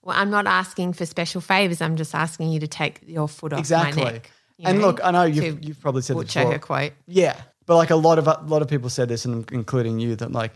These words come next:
Speaker 2: I think if the people who are representing us, you know, shouldn't it be reflective of the population? And, you know, at the very
Speaker 1: Yeah.
Speaker 2: least, shouldn't he have, you know, some,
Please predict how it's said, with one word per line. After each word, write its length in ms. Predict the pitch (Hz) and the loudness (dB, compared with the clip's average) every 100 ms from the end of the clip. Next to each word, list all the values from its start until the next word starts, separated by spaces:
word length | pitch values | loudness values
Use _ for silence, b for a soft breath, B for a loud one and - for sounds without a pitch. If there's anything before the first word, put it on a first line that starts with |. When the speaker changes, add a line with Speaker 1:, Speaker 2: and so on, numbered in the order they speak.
| B B | B B
Speaker 2:
I 80 | 143 | 0
think 140 | 170 | 2
if 80 | 151 | 2
the 80 | 143 | 2
people 280 | 151 143 127 | 2 2 2
who 140 | 127 | 2
are 100 | 117 | 2
representing 920 | 117 117 123 107 135 151 113 107 - _ _ _ | 0 0 -2 2 4 4 2 -2 -10 _ _ _
us, 500 | 110 104 127 - - _ - | -6 -4 -4 -8 -12 _ -10
you 80 | 131 | -2
know, 100 | 127 | 0
shouldn't 240 | 156 139 | 4 4
it 80 | 127 | 4
be 80 | 131 | 2
reflective 600 | 123 - 123 127 139 123 | 0 0 0 2 0 0
of 100 | 120 | -2
the 80 | 123 | 0
population? 800 | 127 - 113 113 131 - 202 208 _ _ _ | 0 0 -2 -2 -4 -4 -6 -8 _ _ _
And, 140 | - 151 | -2 0
you 60 | |
know, 120 | 139 127 | 4 2
at 80 | |
the 80 | 135 | 0
very 260 | 127 139 190 | 2 4 4
Speaker 1:
Yeah. 60 | |
Speaker 2:
least, 400 | 123 117 131 - - | 2 0 -2 -10 -18
shouldn't 300 | - 139 127 | -14 -6 -4
he 80 | 123 | -2
have, 240 | 117 110 - _ _ _ _ _ | -4 -4 -12 _ _ _ _ _
you 100 | - | -12
know, 140 | 120 117 | -8 -6
some, 340 | - 143 135 | -2 0 0